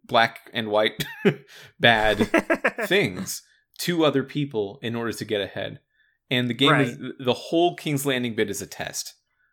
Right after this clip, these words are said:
Speaker 1: of, like, okay, Mira, you wanna do the best for your family. You wanna work out what's the best for your family at any given point. Uh, the best thing you could do for your family is to stay alive and stay powerful.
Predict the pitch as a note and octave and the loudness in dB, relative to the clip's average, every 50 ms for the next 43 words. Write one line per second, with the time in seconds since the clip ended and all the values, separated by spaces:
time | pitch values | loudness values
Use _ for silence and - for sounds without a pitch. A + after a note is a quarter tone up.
0 | _ - A#2+ G#2 G2+ G2 G2 - - B2+ - D3 B2 A2+ G#2+ G#2+ - _ _ _ | _ -8 -8 -6 -4 -6 -6 -6 -8 -4 -2 0 0 0 -2 -6 -8 _ _ _
1 | _ _ _ _ _ - B2+ A#2+ B2 B2+ C3 C3 - B2+ B2 B2+ C#3+ C3+ B2 B2+ | _ _ _ _ _ -8 -4 -2 -2 -2 -2 -4 -4 -4 -2 0 0 0 0 0
2 | B2+ A#2+ A2 B2 B2 A#2+ - - A#2+ A2+ G#2+ - - A2+ A2+ A#2 A#2+ A#2+ A#2 A2 | -2 0 2 2 2 2 0 -6 -6 -6 -6 -6 -6 -6 -6 -6 -8 -8 -8 -6
3 | A2+ A2+ G#2+ G#2 G#2 A2 G#2+ - A2+ G#2+ A2 - - A2+ G#2+ - _ B2 A2+ A2+ | -6 -6 -6 -4 -4 -4 0 2 2 2 2 0 -2 -6 -6 -8 _ -8 -2 -2
4 | A2 G#2 - - - - - - - A#2 A2 G2+ - A2+ A2+ A2 A2 G#2+ G#2 G#2 | -2 -2 -2 -8 -16 -20 -20 -14 -10 -8 -8 -6 -6 -8 -6 -2 -2 -2 -2 -2
5 | G#2+ G#2+ G2 G#2 G#2 G#2 G2+ - _ A#2 A2 A2 A#2 D3 - - _ _ _ _ | -4 -6 -6 -6 -8 -8 -8 -10 _ -10 -10 -10 -10 -12 -16 -20 _ _ _ _
6 | _ _ _ _ _ _ _ _ _ _ _ _ _ _ - G#2+ G2+ G2 F#2+ F#2 | _ _ _ _ _ _ _ _ _ _ _ _ _ _ -4 -2 -2 -2 -2 -4
7 | - - - _ _ _ _ _ - C#3 A#2+ A2+ B2+ A#2+ A#2 - A#2+ B2+ D3+ D3 | -6 -8 -10 _ _ _ _ _ -14 -12 -4 0 0 0 2 4 6 6 6 4
8 | - - - - - B2 A2+ G#2 G2+ G2+ - - G#2+ G2+ G#2 G2 - G#2+ G2 G2 | 0 -4 -6 -6 -4 -4 -4 -4 -6 -8 -8 -8 -8 -6 -8 -6 -6 -6 -6 -6
9 | F#2+ - G#2 G2 F#2+ F#2+ F2+ F2+ - - G2+ - - - A#2+ A2 G#2+ G2 G2 G2+ | -6 -6 -8 -8 -8 -8 -10 -10 -10 -8 -8 -8 -4 -2 -2 0 0 0 0 -2
10 | G2 F#2+ F#2+ F2+ F2+ F2 - - - F#2 F2 - - G2 F#2 F2+ F2+ E2+ - - | -2 -2 -4 -4 -6 -8 -10 -8 -8 -8 -8 -6 -6 -6 -4 -4 -6 -10 -10 -12
11 | - G#2 - _ | -14 -14 -14 _